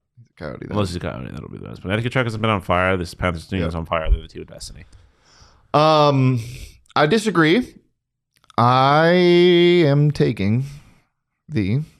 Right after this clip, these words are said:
Speaker 1: Denver Nuggets
Speaker 2: I think the
Speaker 1: and
Speaker 2: Nuggets.
Speaker 1: the
Speaker 2: I,
Speaker 1: points.
Speaker 2: I know this is contrary to what I just said. I think the Nuggets might sweep this series.
Speaker 1: Why are you
Speaker 2: But I'm, well, it's in val-, it's part value, and I do think the Nuggets can win this game. Like, I think it'll be close, and I think they could have won the last
Speaker 1: Hey.
Speaker 2: game. I just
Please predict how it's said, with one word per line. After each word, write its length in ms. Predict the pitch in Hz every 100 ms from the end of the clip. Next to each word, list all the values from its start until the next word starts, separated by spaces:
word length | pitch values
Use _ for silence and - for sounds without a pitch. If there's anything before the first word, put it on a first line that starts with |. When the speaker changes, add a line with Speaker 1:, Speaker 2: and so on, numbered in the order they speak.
| _ _ _ - - _
Speaker 1:
Denver 220 | - - 53
Nuggets 380 | 55 - -
Speaker 2:
I 80 | -
think 160 | - 107
the 60 | 117
Speaker 1:
and 60 | 117
Speaker 2:
Nuggets. 340 | 85 87 123 -
Speaker 1:
the 60 | -
Speaker 2:
I, 40 |
Speaker 1:
points. 280 | - 170 -
Speaker 2:
I 40 | 87
know 140 | 92
this 140 | 107 123
is 120 | 104
contrary 360 | - 87 90 85
to 60 |
what 120 | 85
I 40 | 82
just 160 | 80
said. 80 | 85
I 60 | 82
think 120 | 85
the 40 | 82
Nuggets 240 | 82 82
might 160 | 57 -
sweep 240 | 85 80
this 160 | - -
series. 460 | 50 50 50 - _
Speaker 1:
Why 220 | 160 170 -
are 80 | 147
you 140 | 143
Speaker 2:
But 100 | 101
I'm, 200 | 95 107
well, 320 | 117 139 156
it's 160 | 160 160
in 160 | 190 147
val-, 200 | 135 151
it's 180 | 156 -
part 320 | 120 208 196
value, 280 | 147 151 127
and 80 |
I 60 | 117
do 120 | 120
think 120 | 135
the 60 | 135
Nuggets 220 | 123 123
can 80 | 110
win 100 | 107
this 100 | 90
game. 200 | 87 101
Like, 80 | 87
I 40 |
think 80 | 92
it'll 100 | 120
be 80 | 95
close, 420 | 80 98 92 85
and 80 | 92
I 40 | 82
think 120 | 95
they 40 |
could 100 | 87
have 60 | 85
won 80 | 85
the 60 | 80
last 180 | 92
Speaker 1:
Hey. 180 | 123 104
Speaker 2:
game. 100 | 120
I 60 | -
just 260 | 82 -